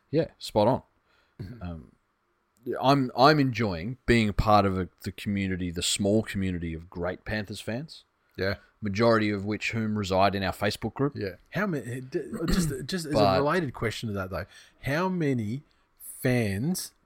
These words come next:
Speaker 2: of te-, this is, this is, this is a question for every single listener. How many fans of a team, doesn't matter who you go for, who,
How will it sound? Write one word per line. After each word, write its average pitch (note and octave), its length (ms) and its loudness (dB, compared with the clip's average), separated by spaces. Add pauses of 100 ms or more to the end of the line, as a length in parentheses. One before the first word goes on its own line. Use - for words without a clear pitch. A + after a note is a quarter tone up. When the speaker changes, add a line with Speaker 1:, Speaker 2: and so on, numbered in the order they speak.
(200)
Speaker 2:
of F#2+ 140 -10
te-, B2+ 140 -2
this D3 200 0
is, A#2+ 160 -6
this D#3 200 -8
is, C#3 60 -8
this D3 200 0
is D#3 80 0
a C#3+ 40 2
question C3+ 380 0
for - 180 -6 (200)
every A#2+ 320 -2
single G#2+ 320 -6
listener. F#2 420 -12 (720)
How D3 280 -2
many D3+ 380 0 (260)
fans A#2+ 680 -2 (600)
of A2 160 -8
a C3 60 -2
team, A#2+ 640 -2
doesn't G#2 240 -2
matter G2+ 320 -4
who C3+ 80 4
you C3+ 180 4
go G#2 220 0
for, G#2 340 -6 (1500)
who, F3 200 4